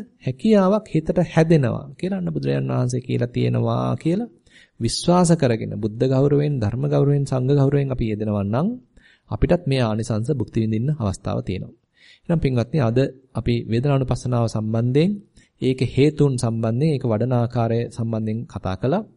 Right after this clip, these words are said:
ඉතින් මේ කරුණු තේරුම් අරගෙන තම තමන් වඩන භාවනාවන් තවදුරටත් දියුණු කරගෙන උතුම්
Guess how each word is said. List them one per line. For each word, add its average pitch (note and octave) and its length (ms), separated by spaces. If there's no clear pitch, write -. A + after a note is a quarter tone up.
ඉතින් - 200
මේ C#3+ 180
කරුණු B2 280
තේරුම් G#2+ 340
අරගෙන C3 300
තම B2+ 220
තමන් C#3+ 300
වඩන B2 280
භාවනාවන් A2+ 600
තවදුරටත් A#2 540
දියුණු G#2 260
කරගෙන G#2+ 360
උතුම් C#3+ 260